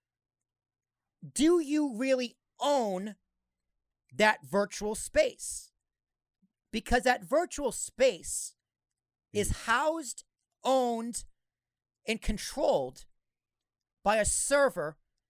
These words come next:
Speaker 1: which is owned in the real world by a company like Google, Amazon, or Meta, which is Facebook.
Speaker 2: Right.
Speaker 1: So it's like, can you really own a space? Can, is it, is it possible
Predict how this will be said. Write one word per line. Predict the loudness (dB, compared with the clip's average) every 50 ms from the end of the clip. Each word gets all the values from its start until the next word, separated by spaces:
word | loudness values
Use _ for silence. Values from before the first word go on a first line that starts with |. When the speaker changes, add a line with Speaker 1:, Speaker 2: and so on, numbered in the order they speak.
| _ _ _ _ _
Speaker 1:
which | -6 -2 -2
is | -2 -4 -4 -6 _
owned | 2 2 2 2 0 -2 -2 -4 -6 -6 -8 _ _ _ _ _ _ -6
in | -4 -4 -2
the | -4 -4
real | -4 -6 -6 -6 -2 -2 -2 -2 -2
world | -4 -6 -6 -4 -4 -4 -6 -8 -12 -18 _ _ _ _ _ _ _
by | 0 0
a | 0
company | -2 -4 -6 -4 -4 -4 -4 -6 -8 -8 -8 -10 -10 _ _ -4
like | -4 -4 -4 -8 _
Google, | -4 -4 -2 -2 0 0 0 0 0 -4 _ _ -8
Amazon, | -6 -6 -4 -6 -6 -4 -4 -4 -6 -6 -6
or | -8 -8
Meta, | -6 -4 -6 -6 -6 -8 -14 -20 _ _ _ _ _ _ _ _ _ _ _ _ _ _ _ _ _ _ _ _
which | -8 -8 -8
is | -6 -4
Facebook. | -4 -4 -4 -6 -10 -14 -16 -16 _ _ _ _ _ _ _ _ _ _ -20 -20 -18 -16
Speaker 2:
Right. | -12 -10 -8 -6 -8 -8 -10 _ _ _
Speaker 1:
So | 0 0 0
it's | 2 4
like, | 2 2 2 -2
can | -4 -2 -2 -2
you | -4 -4
really | -4 -4 -4 -6 -8 -8 _
own | -2 -2 0 0 0 -2
a | -4
space? | -8 -10 -12 -8 -6 -4 -4 -4 -6 -8 -10 -12 -12 -14 -18 _ _ _ _ _ _ _ _
Can, | 2 2 2
is | 4 -2 -4
it, | -4 -8 -12 _ -8
is | -8 -4 -4
it | -4 -6 -8 _
possible | -6 -2 0 0 0 -2 -6 -12 -14 -16 -18 -20 -20